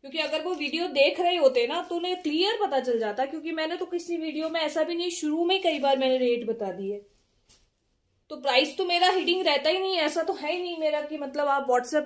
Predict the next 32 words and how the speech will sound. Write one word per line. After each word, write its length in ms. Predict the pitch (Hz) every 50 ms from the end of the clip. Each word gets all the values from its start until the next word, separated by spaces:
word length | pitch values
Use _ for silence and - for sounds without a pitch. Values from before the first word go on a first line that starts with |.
| - -
करें 240 | 262 254 262 269
और 80 | 269 262
मैं 120 | 254 254
आपको 240 | 247 247 247 - 269
प्राइस 340 | 262 247 233 220 220 214 202
बताऊंगी। 480 | 220 226 220 196 190 190 196 254 370 - - _ _ _ _ _ _ _ _ _ _ _ _ _ -
तो, 220 | 277 285 277 285 262
अ, 560 | - - - - - 233 254 254 254 254 254 240 247
प्राइस 300 | 277 262 254 269 330 320
मेरा 220 | 330 330 320 330 330
पहले 320 | 330 330 277 262 277 277
से 120 | - 381
ही 60 | 381 359
क्लियर 320 | - 311 302 285 277 254
रहता 260 | 262 247 233 233 233
है 80 | 233 254
हर 200 | 220 247 240 220
वीडियो 320 | 208 220 202 214 214 208
में। 160 | 220 285 262 - - _ _ _ _ _ _ _ _ _ _ _ _ _ _ _ _ _ _ _ _ _ _ _ _ _ _ _ _ - - - - - - _ _ _ _ _ _ _ _ _ _ _ -
जैसे 240 | 247 254 311 302
इस 120 | 330 311 311
वीडियो 260 | 320 330 262 330 330
में 100 | 349 349
मैंने 220 | 339 330 320 339
बिल्कुल 300 | 285 262 294 302 - 339
स्टार्टिंग 440 | 339 - - 294 262 262 262 330 349
में 80 | 370 359
आपको 280 | 320 294 - - -
बता 240 | 262 277 - 254 240
दिया 200 | 240 240 269 269
कि 140 | 269 269 302
मेरा 420 | 294 277 269 277 277 285 - -